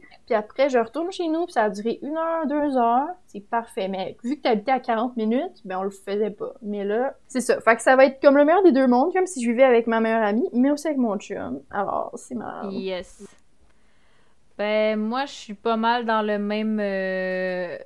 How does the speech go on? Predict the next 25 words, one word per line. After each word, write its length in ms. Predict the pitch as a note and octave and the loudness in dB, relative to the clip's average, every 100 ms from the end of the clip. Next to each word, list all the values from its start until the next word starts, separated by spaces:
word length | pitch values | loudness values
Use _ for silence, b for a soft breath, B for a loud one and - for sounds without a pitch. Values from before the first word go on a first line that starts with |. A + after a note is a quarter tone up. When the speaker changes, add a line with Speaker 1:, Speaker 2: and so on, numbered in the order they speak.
| - | -18
Speaker 2:
c'était 220 | G#3 - | -8 -4
pas 120 | A3+ C4 | -2 0
mal 140 | D4+ | 0
dans 80 | C#4 | 0
le 60 | |
même 220 | A#3+ A#3+ B3 | -2 -4 -6
optique, 420 | A#3 - C4+ - | -8 -8 -10 -8
là. 80 | C#4 | -10
Je 60 | |
suis 340 | - - A3+ A3 - _ - | -10 -10 -10 -12 -20 _ -6
comme 320 | A3 G#3 G#3 | -4 -4 -8
très 280 | - C4 C4 | -10 -6 -6
reconnaissante. 1000 | A#3+ A3+ A3+ G#3+ G#3 A#3 A#3+ C4 B3+ - | -6 -4 -4 -6 -4 -4 -4 -6 -10 -8
Euh, 320 | G3+ G#3+ G#3+ G#3+ | 0 2 4 2
ben, 200 | A3 A#3 A#3 | 4 2 2
en 80 | B3 | -4
fait, 120 | A#4+ | -4
je 60 | C5+ | -8
suis 80 | B3+ | -8
reconnaissante 600 | A3+ A#3 A3 A3 D4 D#4+ | -6 -4 -4 -6 -8 -6
envers 320 | B3 G#3+ G#3+ | -4 -2 -2
la 200 | G#3 G3 | -2 -2
vie 320 | F#3+ F#3+ C4 | -4 -8 -12
pour 440 | D#4 - A#3+ A#3+ A#3+ | -10 -4 -4 -2 -6
faire, 320 | - A#3+ A3 | -4 -4 -4